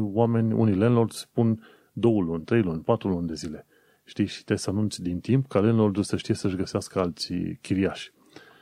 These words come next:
Uită-te foarte bine și la inventarul care se face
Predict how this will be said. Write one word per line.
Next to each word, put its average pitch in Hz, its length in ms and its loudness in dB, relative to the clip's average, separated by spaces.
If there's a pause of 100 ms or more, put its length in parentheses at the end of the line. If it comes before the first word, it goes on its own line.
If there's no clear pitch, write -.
(280)
Uită-te 110 320 2
foarte 107 280 0
bine 110 540 0
și - 180 -6
la 98 100 2
inventarul 92 480 0
care 90 220 -4
se - 160 -4
face 101 540 -2